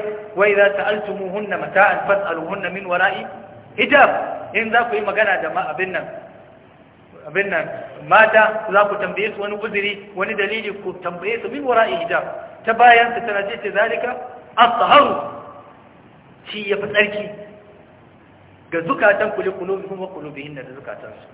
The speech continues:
A yi wani shamaki, kar a saki jiki yan kasuwa. Tana ta yi, tana wani abin da ke in za ki ta yi, in ba za ki ta ba ki tafi. Ta san cewa ba ta zo wajen wasa ba. Amma kana biye mata, "Ke kaza, ke kaza,"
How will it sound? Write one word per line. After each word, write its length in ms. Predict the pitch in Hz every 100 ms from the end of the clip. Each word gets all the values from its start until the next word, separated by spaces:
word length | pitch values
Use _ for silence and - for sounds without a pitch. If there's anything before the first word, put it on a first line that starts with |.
| - -
A 100 | 160
yi 180 | 202 214
wani 200 | 214 214
shamaki, 400 | 214 156 170 165 - - -
kar 140 | 220
a 160 | - 202
saki 240 | - 226
jiki 200 | 208 - 185
yan 100 | 190
kasuwa. 600 | 175 - 175 143 - - - -
Tana 240 | - 233 202
ta 60 | 220
yi, 180 | 233 214 -
tana 220 | 220 185
wani 160 | 196 208
abin 220 | 180 185
da 80 | 170
ke 240 | 208 185
in 80 | -
za 100 | 180
ki 120 | 180 -
ta 80 | 156
yi, 120 | 156
in 60 | 175
ba 80 |
za 100 | 160
ki 100 | 156 156
ta 80 |
ba 60 | 143
ki 100 | -
tafi. 180 | - - - - - - - - - -
Ta 80 | 147
san 120 | 185 185
cewa 140 | 175
ba 60 | 165
ta 100 | -
zo 80 | 190
wajen 240 | 196 190
wasa 240 | 175 117 107
ba. 140 | 104 - - - - - _ _ - -
Amma 200 | 151 190
kana 200 | 202 208 180
biye 200 | 185 175
mata, 220 | 170 170
"Ke 240 | 202 214
kaza, 240 | - 143 147
ke 160 | 208 185
kaza," 180 | 143